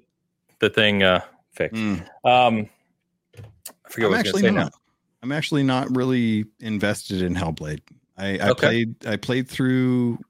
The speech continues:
Speaker 2: probably halfway through the first one, and I had a really good time with it. Um, but just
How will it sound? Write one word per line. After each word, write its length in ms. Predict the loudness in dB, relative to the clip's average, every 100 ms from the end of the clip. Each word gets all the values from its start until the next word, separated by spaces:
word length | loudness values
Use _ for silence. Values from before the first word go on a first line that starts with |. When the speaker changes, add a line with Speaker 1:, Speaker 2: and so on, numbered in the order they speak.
| _
Speaker 2:
probably 320 | -8 -4 -2
halfway 520 | 0 0 -2 -4 -6
through 220 | -6 -6
the 80 | -6
first 300 | -6 -6 -6 -4
one, 300 | -2 -2 -4 _ _ _ _ -10
and 80 | -4
I 40 |
had 80 | 0
a 40 |
really 240 | 2 2 2
good 120 | 0
time 240 | 0 0
with 140 | -2 -4
it. 220 | -8 -10 -8
Um, 480 | -4 0 0 -2 -6 _ -12
but 140 | -10
just 220 | -8 -8